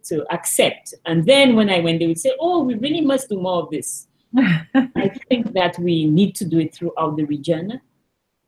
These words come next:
Speaker 1: I am very happy to speak. When I come to Jamaica, I would be very happy to go to any school and speak about the Caribbean, about the region, et cetera.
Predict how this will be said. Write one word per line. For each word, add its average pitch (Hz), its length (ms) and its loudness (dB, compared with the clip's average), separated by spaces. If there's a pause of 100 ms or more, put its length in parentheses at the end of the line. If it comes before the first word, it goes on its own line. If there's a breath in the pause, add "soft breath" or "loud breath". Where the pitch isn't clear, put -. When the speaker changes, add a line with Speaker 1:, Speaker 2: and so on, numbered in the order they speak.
(240)
Speaker 1:
I 143 120 -8
am 139 220 -4
very 185 360 4
happy 180 320 -2
to 175 120 -6
speak. - 440 -6
When 156 200 0
I 165 80 -2
come 175 260 0
to 175 100 -4
Jamaica, 151 600 -4 (300)
I 175 80 6
would 165 180 6
be 151 160 2 (120)
very 175 300 6
happy 160 240 -4
to 151 140 -10
go 143 140 -8
to - 200 -10 (120)
any 302 220 4
school 143 460 0 (340)
and 165 140 2
speak 190 320 -2
about 151 280 0
the 156 60 -4
Caribbean, 143 480 -4
about 131 260 -4
the 143 100 -6
region, 135 560 -2 (180)
et - 140 -6
cetera. - 360 -6